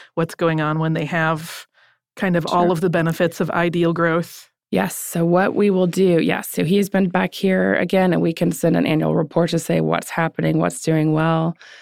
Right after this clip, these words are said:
Speaker 2: Um, but also, ideally, this is an educational orchard. This is an opportunity to show people we have a few purely American, a few purely Chinese, and then here's what the hybrids look like.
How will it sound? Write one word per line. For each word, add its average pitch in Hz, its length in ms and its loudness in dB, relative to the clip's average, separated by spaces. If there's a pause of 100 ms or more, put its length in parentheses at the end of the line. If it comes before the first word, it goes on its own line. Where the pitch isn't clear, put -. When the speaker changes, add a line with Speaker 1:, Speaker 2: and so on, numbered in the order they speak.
(180)
Speaker 2:
Um, 175 280 0
but 165 160 2
also, 196 460 2
ideally, 180 460 2
this 233 180 0
is 233 80 2
an 226 100 4
educational 165 640 0
orchard. - 340 -2
This 196 160 0
is 190 100 0
an 185 80 2
opportunity 160 600 0
to 151 80 0
show 151 220 -2
people 147 260 -2
we 151 100 0
have 151 140 0
a 147 40 -2
few 175 280 0
purely 165 420 0
American, 180 440 0
a 165 60 -2
few 160 180 -4
purely 160 320 0
Chinese, 180 400 0
and 175 80 -2
then 160 140 0
here's 160 260 -2
what 156 100 -8
the - 80 -8
hybrids 151 520 -6
look 90 160 -4
like. - 340 -8